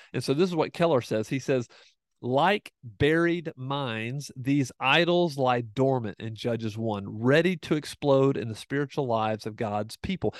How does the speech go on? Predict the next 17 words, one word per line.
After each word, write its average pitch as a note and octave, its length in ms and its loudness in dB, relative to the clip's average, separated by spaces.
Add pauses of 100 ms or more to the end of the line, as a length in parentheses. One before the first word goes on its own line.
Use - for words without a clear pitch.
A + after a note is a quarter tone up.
(120)
And B2+ 220 -2
this E3+ 240 4
is F3+ 160 -2
exactly C3 480 0
what A2 340 -4
you D#3 60 -6
see. - 340 -2 (640)
This E3 100 6
is E3+ 60 4
what G3 160 6
you G3+ 60 0
see G#3 260 2
all E3+ 300 4
over F3+ 280 4
Judges. C#3+ 520 0
And B2 180 -8
so, D#3 240 4